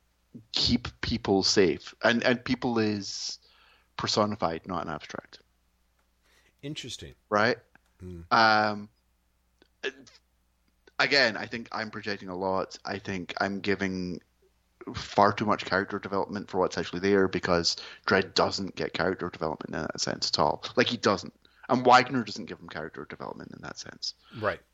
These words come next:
Speaker 1: Um, but I think that it's, it, I think it's a really interesting B plot. Uh, I also think it's an interesting B plot because, honestly, it has nothing to do with the A plot.
Speaker 2: Well, see, that's it.
Speaker 1: It
Speaker 2: I
Speaker 1: really doesn't.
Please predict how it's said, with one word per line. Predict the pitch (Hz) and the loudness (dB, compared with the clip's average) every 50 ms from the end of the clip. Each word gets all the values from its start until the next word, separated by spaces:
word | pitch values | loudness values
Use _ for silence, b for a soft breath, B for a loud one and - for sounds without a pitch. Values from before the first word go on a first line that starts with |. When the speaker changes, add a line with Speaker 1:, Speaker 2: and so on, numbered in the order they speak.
| _ - | _ 4
Speaker 1:
Um, | 120 113 113 110 104 98 95 98 92 90 - _ _ _ _ _ _ _ _ _ _ _ - 123 120 - | 6 6 6 6 4 2 -2 -6 -10 -14 -16 _ _ _ _ _ _ _ _ _ _ _ -12 -12 -4 4
but | - 135 120 | 4 4 6
I | 120 120 120 | 6 2 2
think | 120 117 - - 127 117 120 127 - - - | 0 -6 -8 -6 -4 -4 -4 -6 -10 -14 -10
that | - 113 107 - - _ _ | -6 -6 -6 -6 -8 _ _
it's, | 107 110 107 - _ - - - - - - - - b b b b b b b b b b b _ _ _ _ _ _ _ _ _ _ _ _ _ _ _ _ - | -6 -6 -6 -8 _ -10 -6 -4 -4 -4 -4 -6 -8 b b b b b b b b b b b _ _ _ _ _ _ _ _ _ _ _ _ _ _ _ _ -18
it, | 160 143 - - 151 165 147 131 - - 160 165 - - - | -16 -14 -14 -14 -12 -14 -12 -4 2 4 4 4 4 2 2
I | 151 160 | 2 4
think | - - 170 175 | 4 4 2 2
it's | 175 - | 2 -2
a | 156 | -2
really | 143 147 143 - | -2 -2 0 0
interesting | 123 120 120 - 117 104 - - 98 | -2 -2 0 -2 -2 -2 -2 -6 -10
B | - 98 90 | -10 -10 -12
plot. | - - - - - - - _ _ _ _ _ - _ _ _ _ _ _ _ _ - | -10 -10 -10 -10 -10 -12 -16 _ _ _ _ _ -20 _ _ _ _ _ _ _ _ 2
Uh, | 101 101 98 98 95 92 - | 4 4 4 4 2 0 4
I | - 131 | 4 4
also | 156 202 - | 4 4 2
think | 254 214 | -4 -6
it's | 165 - | -6 -8
an | 135 139 | -8 -8
interesting | 139 135 - 127 127 - 131 | -8 -6 -6 -8 -8 -6 -10
B | 127 | -12
plot | 120 - 127 117 - - | -8 -4 -4 -4 -2 -4
because, | 127 - 123 - - - - | -4 -4 -4 -4 -4 -2 0
honestly, | 139 233 220 - - 98 | 0 0 0 -2 -2 -4
it | - | -4
has | - - - | -4 -4 -6
nothing | 101 101 110 - 110 104 | -8 -8 -6 -8 -8 -6
to | - | -4
do | - 95 | -4 -4
with | 92 - | -2 -2
the | 98 90 | -2 -2
A | - | -2
plot. | - - - - - - - - _ _ B B B B B B B B B B - | -2 -2 0 0 0 0 -4 -8 _ _ B B B B B B B B B B 4
Speaker 2:
Well, | 185 190 175 160 | 6 8 8 6
see, | 143 - - - 175 | 4 0 -2 0 4
that's | 151 143 131 - - | 4 4 4 4 2
it. | 143 107 - | 2 8 8
Speaker 1:
It | 175 180 - | 8 8 10
Speaker 2:
I | 117 131 | 8 8
Speaker 1:
really | 165 - - - | 8 6 2 -2
doesn't. | - 123 - - - - | -4 -4 -4 -4 -12 -18